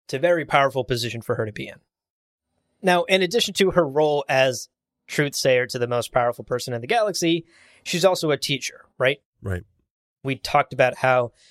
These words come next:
Speaker 1: she is a proctor at the Wallach Nine School.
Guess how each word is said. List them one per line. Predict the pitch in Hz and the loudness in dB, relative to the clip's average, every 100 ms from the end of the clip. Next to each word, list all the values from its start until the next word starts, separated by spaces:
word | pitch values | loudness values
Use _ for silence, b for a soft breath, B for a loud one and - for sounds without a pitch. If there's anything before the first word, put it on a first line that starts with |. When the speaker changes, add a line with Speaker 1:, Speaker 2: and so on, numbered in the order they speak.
| b | b
Speaker 1:
she | - - 127 | -8 -2 -2
is | 117 | 0
a | 117 | -4
proctor | - 131 123 - 123 127 | -2 0 0 -2 -4 -2
at | 127 - | -2 -2
the | 127 | -4
Wallach | 117 123 120 120 113 | -2 0 2 0 -4
Nine | 123 113 113 | -4 -4 -4
School. | - - 113 110 110 | -6 -4 -6 -6 -8